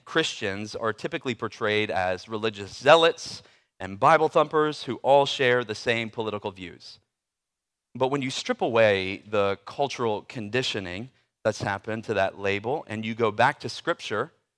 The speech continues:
where the description of being born again is found, you find not a label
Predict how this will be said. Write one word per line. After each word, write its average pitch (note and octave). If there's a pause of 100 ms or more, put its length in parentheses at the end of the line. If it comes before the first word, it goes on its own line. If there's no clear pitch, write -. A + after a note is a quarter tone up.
(320)
where C3+
the B2+
description C3+
of B2+
being B2
born C3+
again A#2+
is A2
found, A2+ (500)
you B2+
find D3
not D3
a D3
label B2